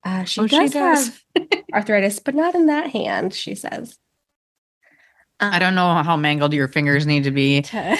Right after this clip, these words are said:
Speaker 1: <laughs>
Speaker 2: for your, for your, for your arthritis to make your hand, like, permanently stick your
Speaker 1: Right.
Speaker 2: middle finger up, but I hope that I get that affliction when I'm older.
Speaker 1: If that happens to you, that's the position you want it to be locked into forever.
Speaker 2: Exactly.
Speaker 1: <laughs> So, yeah, clearly these women do not like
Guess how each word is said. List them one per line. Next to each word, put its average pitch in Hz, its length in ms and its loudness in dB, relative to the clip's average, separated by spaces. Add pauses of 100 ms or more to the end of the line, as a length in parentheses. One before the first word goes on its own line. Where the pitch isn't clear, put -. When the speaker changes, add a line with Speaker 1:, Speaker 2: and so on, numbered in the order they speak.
Speaker 1:
<laughs> - 120 -12
Speaker 2:
for 233 100 2
your, 220 300 2
for 254 120 2
your, 262 360 0
for 233 680 -2
your 202 220 2
arthritis 196 440 0
to 208 120 -2
make 170 180 2
your 156 140 4
hand, 156 360 2
like, 156 220 -2
permanently 160 460 0
stick 170 200 -2
your 170 100 2
Speaker 1:
Right. 170 80 -2
Speaker 2:
middle 156 280 2
finger 160 320 0
up, 185 180 0
but 170 120 2
I 170 80 4
hope 170 220 0
that 170 140 2
I 165 60 2
get 151 200 2
that 147 180 2
affliction 139 460 0
when 139 100 2
I'm 143 120 2
older. 135 200 4
Speaker 1:
If 151 60 2
that 160 120 2
happens 226 340 -2
to 381 80 0 (140)
you, 427 140 2
that's - 280 -4
the 370 120 0
position 233 480 -2
you 180 80 0
want 180 140 2
it 185 60 -6
to 214 80 -8
be 185 80 0
locked 170 300 0
into 160 120 -2 (220)
forever. 143 400 0
Speaker 2:
Exactly. 254 640 0
Speaker 1:
<laughs> - 80 -20 (1300)
So, 208 520 2 (320)
yeah, 180 160 0
clearly 262 340 0
these 285 180 2
women 196 420 2 (300)
do 202 140 -2
not 180 240 2
like 180 300 -2